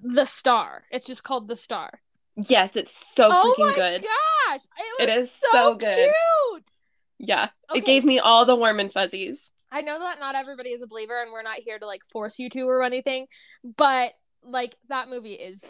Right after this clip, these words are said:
Speaker 1: just, it's just cute. So, like, even if
Speaker 2: Yeah.
Speaker 1: you don't believe, even if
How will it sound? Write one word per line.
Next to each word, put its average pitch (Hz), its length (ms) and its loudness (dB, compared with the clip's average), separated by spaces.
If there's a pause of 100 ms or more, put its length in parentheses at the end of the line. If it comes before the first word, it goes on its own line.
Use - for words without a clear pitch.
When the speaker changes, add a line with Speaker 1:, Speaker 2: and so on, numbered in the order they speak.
Speaker 1:
just, - 180 -10
it's - 200 -4
just - 260 -6
cute. - 460 -12
So, 269 100 -4
like, 240 220 -4
even 277 160 -8
if - 60 -2
Speaker 2:
Yeah. - 120 -4
Speaker 1:
you 214 60 -12
don't 220 440 -8
believe, 320 460 -6
even 240 220 -8
if 226 120 -12